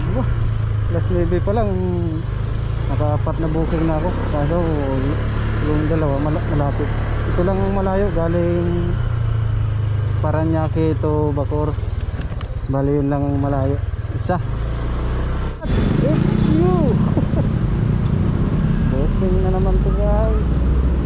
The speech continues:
Puntahan natin.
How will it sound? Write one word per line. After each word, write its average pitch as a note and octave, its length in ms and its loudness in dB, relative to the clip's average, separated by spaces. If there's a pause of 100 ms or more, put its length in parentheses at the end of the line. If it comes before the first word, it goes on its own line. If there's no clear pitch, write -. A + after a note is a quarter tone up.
(1800)
Puntahan F#3 480 2
natin. C4+ 960 2